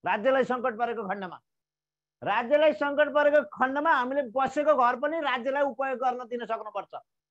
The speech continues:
बुझ्नुभयो निलम्बनको अर्थ? मौलिक हक हो, जन्मसिद्ध अधिकार हो, म पाउँछु भनेर पाइँदैन रे सङ्कटकालको बेलामा।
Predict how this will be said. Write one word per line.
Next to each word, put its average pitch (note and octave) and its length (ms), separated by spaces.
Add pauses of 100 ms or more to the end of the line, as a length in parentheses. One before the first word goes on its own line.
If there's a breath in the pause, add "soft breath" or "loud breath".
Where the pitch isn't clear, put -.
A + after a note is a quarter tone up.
(1300)
बुझ्नुभयो C#4+ 300
निलम्बनको D4 440
अर्थ? C#4+ 400 (1080)
मौलिक C#4 480
हक C#4+ 140
हो, E4+ 140
जन्मसिद्ध D4 540
अधिकार D4+ 420
हो, D4+ 80
म D4+ 160
पाउँछु D#4+ 600
भनेर A#3+ 340
पाइँदैन C4+ 520
रे A#3+ 180
सङ्कटकालको G#3 600
बेलामा। F3 340